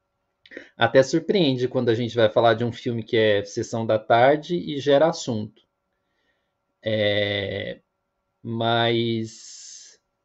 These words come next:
o que, não, não sei. Vamos ver como vai ser quando chegar esse Nicolas Cage aí. Se vai continuar bom ou se vai cair o nível do debate.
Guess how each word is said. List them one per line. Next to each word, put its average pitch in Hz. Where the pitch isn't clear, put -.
o 131
que, 127
não, 160
não 160
sei. 123
Vamos 170
ver 202
como 131
vai 123
ser 120
quando 117
chegar 113
esse 110
Nicolas 110
Cage 101
aí. 98
Se -
vai 104
continuar 110
bom 120
ou 147
se 143
vai 131
cair 123
o 110
nível 107
do 110
debate. -